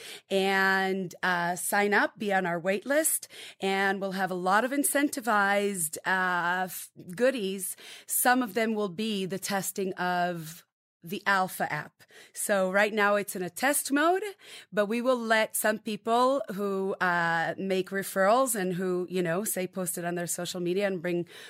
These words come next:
more people along, we're gonna let them earn a free dream interpretation. So they'll be able to download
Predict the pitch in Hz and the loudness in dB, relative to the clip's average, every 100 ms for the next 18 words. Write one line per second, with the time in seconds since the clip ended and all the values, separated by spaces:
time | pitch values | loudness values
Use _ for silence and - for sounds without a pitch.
0 | - 202 202 196 214 202 190 180 208 311 | -6 2 2 2 -4 -4 -2 2 4 6
1 | 226 226 233 - - - _ - 180 208 | 6 4 0 -8 -16 -20 _ -12 0 2
2 | 202 202 202 190 190 190 185 190 - 190 | 4 2 4 2 2 0 0 -2 2 2
3 | 180 180 180 - - _ - 185 175 - | 4 2 -2 -6 -20 _ -2 0 0 -2
4 | 190 165 180 165 160 - 165 156 151 147 | -4 -2 -2 0 -2 -6 -8 -4 -4 -4
5 | 143 147 - 143 190 185 185 185 175 180 | -6 -4 -4 0 0 0 0 -2 -2 -6
6 | 170 226 247 254 233 226 214 214 | -2 2 4 4 2 2 2 0